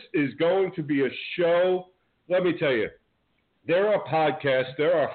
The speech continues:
fantasy live edition, okay, fa-, uh, Facebook Live editions out there for you. But tonight, tonight,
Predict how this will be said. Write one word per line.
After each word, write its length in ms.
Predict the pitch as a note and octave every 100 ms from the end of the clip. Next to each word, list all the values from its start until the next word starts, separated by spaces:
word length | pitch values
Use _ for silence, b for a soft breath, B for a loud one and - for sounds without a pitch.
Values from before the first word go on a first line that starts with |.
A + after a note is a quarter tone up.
| -
fantasy 500 | E3 E3 E3 D3 B2
live 500 | A#2+ C3+ C#3+ C#3 -
edition, 760 | G2+ B2 C3 - B2+ A2 G#2+ b b b b B2+
okay, 260 | A2+ B2+ B2
fa-, 200 | D#3 D3+ D3+
uh, 140 | B2+ B2
Facebook 420 | D#3+ D3+ D3+ C3+
Live 320 | B2+ C#3 C3+
editions 540 | A#2 - D3 C#3 A#2+ -
out 300 | C3 C#3+ C#3+
there 260 | A#2+ G#2+
for 220 | - D3 B2
you. 220 | A2 G#2 b b b -
But 160 | C#3 C#3
tonight, 580 | D3+ C#3+ F#3+ F#3 A#2+ - _ _ _ _ -
tonight, 640 | G3+ A#3 G#3 G3 A#2 F2+